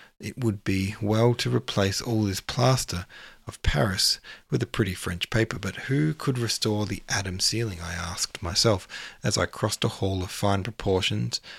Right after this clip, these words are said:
and untouched, I muttered as I went into the dining room. My father's pilasters and parquets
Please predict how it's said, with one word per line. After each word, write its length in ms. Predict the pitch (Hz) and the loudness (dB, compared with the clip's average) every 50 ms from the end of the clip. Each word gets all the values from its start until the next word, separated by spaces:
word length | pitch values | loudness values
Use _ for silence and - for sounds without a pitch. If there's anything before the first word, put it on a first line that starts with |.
| - - - _ - | -18 -20 -20 _ -6
and 240 | - - 95 87 - - _ - | -4 -4 -2 -2 -6 -8 _ 0
untouched, 580 | 113 113 113 104 - - - 117 - - - - - | 2 2 2 2 0 0 -2 0 2 2 0 0 -2
I 80 | 131 | -4
muttered 420 | 127 110 104 107 107 113 110 98 - - - - - _ - | -4 -2 0 0 2 0 0 -2 -2 -8 -16 -20 -18 _ -4
as 140 | 123 104 98 | -2 0 0
I 60 | 101 | 0
went 260 | 95 95 95 92 98 | 0 -2 -2 -4 -4
into 160 | 110 95 92 92 | -4 -4 -4 -4
the 80 | 95 | -4
dining 320 | 95 104 101 101 95 90 90 | 0 0 2 2 2 0 -2
room. 200 | 92 90 87 - - - - - _ - | -2 -4 -6 -8 -12 -20 -20 -14 _ -4
My 120 | 107 104 | -2 -2
father's 460 | - - 123 131 131 127 131 123 - | 4 6 6 6 6 6 4 2 0
pilasters 1160 | - _ - - - - 139 139 127 120 104 95 90 - - - - 87 90 101 110 - - - - - - - - | -2 _ -10 -6 0 4 4 6 6 4 2 2 0 -2 -4 -4 -4 -4 -2 -2 -2 -4 -4 -6 -14 -20 -20 -16 -8
and 180 | - 90 92 92 | -6 -6 -4 0
parquets 880 | - - - - 113 113 113 - - - - 95 98 - - - - | 0 0 2 2 0 0 -2 -4 -4 -2 0 0 0 -2 -6 -10 -10